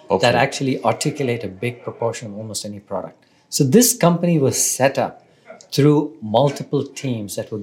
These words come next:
Speaker 2: given a tremendous amount of autonomy. You know, so they weren't, there were no handcuffs placed on them. They were given autonomy. They even told at times,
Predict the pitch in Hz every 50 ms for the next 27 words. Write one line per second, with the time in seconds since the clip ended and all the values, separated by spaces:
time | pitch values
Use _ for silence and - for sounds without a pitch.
0 | - 147 143 156 147 131 117 - - - - 113 107 120 143 151 143 - - 123
1 | 120 120 113 110 98 98 - - - 95 101 95 87 85 87 - _ _ _ _
2 | _ - - - - - _ _ _ _ _ _ - - _ _ _ _ _ _
3 | - 113 120 123 - - - 143 135 131 135 - - 110 123 123 139 151 156 151
4 | 151 - - 123 120 117 123 123 127 120 131 131 131 127 - 139 - - - 127
5 | 120 117 - - 120 113 104 113 110 110 110 101 101 95 98 101 110 120 123 120
6 | 110 - - 120 117 113 113 117 117 110 101 113 120 127 120 123 120 104 - 127
7 | 123 127 120 120 113 - - 120 120 117 113 -